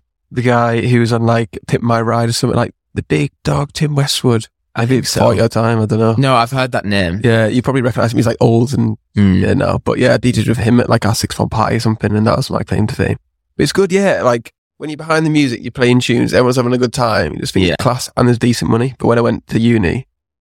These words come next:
Speaker 1: I thought, yeah, there's more money in events than D J'ing.
Speaker 2: Yeah,
Speaker 1: At a
Speaker 2: like,
Speaker 1: lower
Speaker 2: on the
Speaker 1: level.
Speaker 2: event sort.
Speaker 1: Yeah,
Speaker 2: Yeah.
Speaker 1: you know, at a lower level anyway.
Speaker 2: Yeah.
Speaker 1: Uh, but yeah, I think a lot of people do D J or like music and stuff, isn't it?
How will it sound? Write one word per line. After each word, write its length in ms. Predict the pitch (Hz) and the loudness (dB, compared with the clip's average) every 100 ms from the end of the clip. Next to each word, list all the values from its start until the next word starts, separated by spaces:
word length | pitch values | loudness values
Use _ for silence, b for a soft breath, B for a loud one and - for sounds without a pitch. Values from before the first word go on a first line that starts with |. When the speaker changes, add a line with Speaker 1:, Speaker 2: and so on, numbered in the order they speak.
| _ | _
Speaker 1:
I 80 | - | -14
thought, 240 | - 92 101 | -4 -2 0
yeah, 100 | 107 | -2
there's 220 | - - | -2 -2
more 240 | 101 104 - | -2 -2 -2
money 180 | 107 | 0
in 100 | 107 | 0
events 300 | 101 98 101 - | 0 -2 -2 -6
than 140 | - | -8
D 120 | 95 | -8
J'ing. 280 | 98 82 107 _ _ | -12 -14 -16 _ _
Speaker 2:
Yeah, 200 | 95 90 | 0 2
Speaker 1:
At 60 | 95 | 2
a 20 | |
Speaker 2:
like, 100 | 87 | 2
Speaker 1:
lower 100 | 98 | 2
Speaker 2:
on 60 | 98 | 2
the 60 | 87 | 2
Speaker 1:
level. 100 | - | 2
Speaker 2:
event 240 | 87 - | 0 -4
sort. 220 | - - - | -8 -6 0
Speaker 1:
Yeah, 80 | 101 | 2
Speaker 2:
Yeah. 240 | 90 113 | 2 0
Speaker 1:
you 160 | 92 95 | 0 0
know, 100 | - 92 - | 0 -2 -2
at 160 | 110 | -2
a 20 | |
lower 240 | 98 98 95 | 0 0 0
level 260 | 82 95 | 0 0
anyway. 440 | 90 101 92 117 - | 0 0 -2 -4 -4
Speaker 2:
Yeah. 100 | - | -2
Speaker 1:
Uh, 40 | 95 - _ _ _ - | -2 -4 _ _ _ -2
but 80 | 127 | 0
yeah, 140 | 127 | 0
I 60 | 127 | -4
think 300 | 135 123 - _ _ _ _ - | -2 -4 -8 _ _ _ _ -2
a 20 | |
lot 80 | - | -2
of 60 | - | 0
people 180 | 127 110 | -2 2
do 160 | 120 | 2
D 200 | 117 120 | 2 2
J 260 | 113 113 135 - | 2 0 -2 0
or 240 | 120 117 | 2 2
like 220 | 120 113 | 2 2
music 340 | 120 117 117 113 | 2 2 2 0
and 80 | 113 | 0
stuff, 220 | 113 - | 0 0
isn't 180 | 113 | 2
it? 120 | 117 | 0